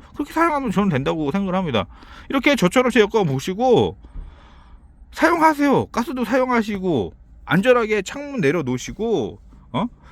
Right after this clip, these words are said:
그렇게 막 이 스테이션 막 무리하게 연결을 해서 사용하지 마시고, 어? 하나만 사용해갖고 안전하게 사용하시면 됩니다. 예?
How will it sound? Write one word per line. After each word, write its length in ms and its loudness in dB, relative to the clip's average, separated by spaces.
그렇게 200 0
막 140 4
이 220 -2
스테이션 460 0
막 200 -2
무리하게 460 -2
연결을 420 0
해서 180 -4
사용하지 420 -6
마시고, 880 -2
어? 160 -4
하나만 340 -6
사용해갖고 840 -8
안전하게 420 -6
사용하시면 460 -6
됩니다. 460 -2
예? 100 -10